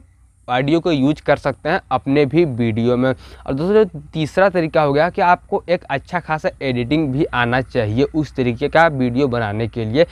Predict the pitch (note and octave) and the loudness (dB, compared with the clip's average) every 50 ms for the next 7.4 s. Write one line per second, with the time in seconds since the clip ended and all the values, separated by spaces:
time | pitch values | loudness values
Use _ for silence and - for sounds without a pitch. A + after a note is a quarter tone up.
0 | - - - - - F3 E3+ F3 G#3 E3+ G3 F#3 D#3+ D3 E3+ G3 - - F3+ F#3+ | -2 -20 -14 -4 -4 -2 0 2 4 4 4 4 2 0 -2 -4 -4 -4 -4 -6
1 | E3+ - - G3 F#3 F#3 D#3 C#3 D#3 D3+ - D#3 D3 D#3+ - - D3 C#3 C#3 C#3 | -4 0 2 2 4 4 4 2 2 0 -2 -2 -2 -2 0 0 0 0 0 -2
2 | D#3 D#3+ - E3 E3 - - E3+ D#3+ - - E3+ E3 E3 E3 D#3+ - - C#3+ C#3+ | -4 -4 -4 -6 -8 -6 -6 -8 -8 -4 -2 0 2 2 2 0 0 -2 -2 -2
3 | D#3 - - - C#3+ C3+ C#3+ C#3+ - C#3 C3+ - - C#3+ D3+ D#3+ D#3+ E3+ E3 E3 | -2 -2 0 -2 0 0 0 -2 0 -2 -4 -4 -4 -4 -2 0 2 2 2 2
4 | - G3 E3+ F#3 F3+ - - E3+ E3 - - E3+ - C3+ C3+ C#3 B2+ - - C#3 | 0 -4 -2 -2 -6 -4 -4 -6 -6 -4 -4 -4 -2 0 0 0 0 0 0 0
5 | C3 C3+ C3+ C3+ B2 C#3 B2+ B2+ - C3+ C3 C#3 D#3+ E3 - - - - - D3 | 2 2 0 0 2 2 0 0 0 -2 -2 -2 -2 -4 -6 -18 -20 -10 -2 2
6 | D3 D3+ D3+ - G#3 G3 F3+ G3 F3+ - - F3+ F3+ F3+ F3 D#3 C#3 C#3 C3+ C#3 | 2 2 2 2 2 2 2 0 -4 -2 -2 0 2 2 2 2 2 0 0 2
7 | D#3 E3+ F3 - F3 F3 E3 | 2 0 0 2 2 2 2